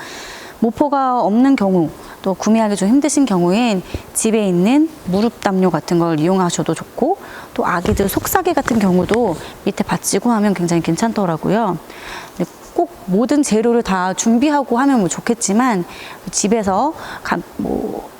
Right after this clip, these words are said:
대신 사용할 수 있는 물건들이 있다면 같이 활용해도 좋을 것 같습니다. 여기까지 수업을 위한 기본 준비물 소개였습니다. 캘리그라피는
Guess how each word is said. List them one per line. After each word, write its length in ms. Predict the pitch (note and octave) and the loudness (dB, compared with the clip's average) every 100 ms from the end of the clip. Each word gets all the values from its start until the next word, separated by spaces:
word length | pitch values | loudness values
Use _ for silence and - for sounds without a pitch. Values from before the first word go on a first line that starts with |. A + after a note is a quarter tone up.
| - | -8
대신 400 | - G#3 - G#3 | -2 0 2 2
사용할 400 | G#3 D4 D#4+ D#4 | 2 4 4 4
수 140 | C4+ A3 | 2 2
있는 220 | F#3 F3+ | 2 4
물건들이 440 | D#3+ F#3+ F#3 F#3 | 2 2 0 0
있다면 640 | D#3 - F3+ E3+ A#3+ A#3 F3+ | -2 -2 -2 2 2 2 -2
같이 260 | - - | -6 -4
활용해도 400 | F#3+ A#3 C4+ G3 | -2 2 2 2
좋을 200 | F3 E3 | 0 -4
것 100 | - | -4
같습니다. 640 | - D#3+ - F3 E3+ E3 E3+ - - - - - - - G3 | -6 -6 -4 -2 -2 -4 -6 -12 -20 -20 -20 -20 -20 -4 0
여기까지 680 | G3 G3+ F3 D#3+ B3 D#4+ F4 - - - | 0 0 0 0 2 0 -2 -14 -18 -8
수업을 640 | - - D#4 D4+ C4+ B3 | -4 0 2 2 2 2
위한 300 | F#3 F#3+ B3+ | 2 2 2
기본 440 | - F3+ E3 F#3+ B3 | 0 0 0 2 0
준비물 460 | - F3 F#3 F3+ | 2 2 4 2
소개였습니다. 880 | - A#3+ B3+ A3 - D#3+ - C#3+ - - - - - - - - - - | 0 0 0 0 -2 -2 -2 -6 -8 -18 -20 -20 -20 -20 -20 -20 -20 -8
캘리그라피는 880 | - D4 D4+ C#4 B3+ G#3+ A#3+ C4 | 0 2 2 2 0 2 2 2